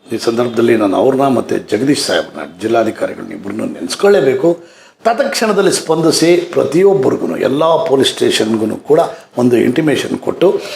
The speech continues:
ಯಾವುದೇ ಕಾರಣಕ್ಕೂ ಬೆಳಗ್ಗೆ ಆರು ಗಂಟೆ ಒಳಗಡೆ ಟಿಕೆಟ್ಗಳನ್ನು ಕೊಡೋ ಹಾಗಿಲ್ಲ, ಮತ್ತು ಮಿಡ್ ನೈಟ್ ಶೋಗಳನ್ನ ಮಾಡೋ ಹಾಗಿಲ್ಲ.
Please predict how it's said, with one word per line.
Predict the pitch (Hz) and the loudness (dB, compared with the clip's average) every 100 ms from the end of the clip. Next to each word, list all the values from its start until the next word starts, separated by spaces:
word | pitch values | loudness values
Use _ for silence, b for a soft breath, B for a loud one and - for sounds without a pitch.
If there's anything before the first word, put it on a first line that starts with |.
| B 117 | B -2
ಯಾವುದೇ | 135 180 208 214 220 | 0 2 4 4 4
ಕಾರಣಕ್ಕೂ | 220 202 185 175 175 - 170 214 233 | 2 2 4 4 2 0 0 2 2
ಬೆಳಗ್ಗೆ | - 151 165 - | 2 0 0 0
ಆರು | 156 156 151 156 147 | 0 2 2 2 2
ಗಂಟೆ | 127 127 123 | 2 2 2
ಒಳಗಡೆ | 113 - - 139 135 131 127 - | 0 2 0 2 2 2 0 0
ಟಿಕೆಟ್ಗಳನ್ನು | 117 123 117 98 98 101 104 131 - - | -2 -2 -2 -4 -2 0 2 0 -2 -4
ಕೊಡೋ | 104 | -2
ಹಾಗಿಲ್ಲ, | 110 - - - 131 262 | 0 -2 -6 -4 -4 -2
ಮತ್ತು | 143 - 175 139 | -4 0 2 2
ಮಿಡ್ | 147 151 | 0 0
ನೈಟ್ | 175 - | -2 0
ಶೋಗಳನ್ನ | 139 127 110 156 | 2 2 2 2
ಮಾಡೋ | 196 233 | 2 2
ಹಾಗಿಲ್ಲ. | - 151 - - | 0 -4 -6 -6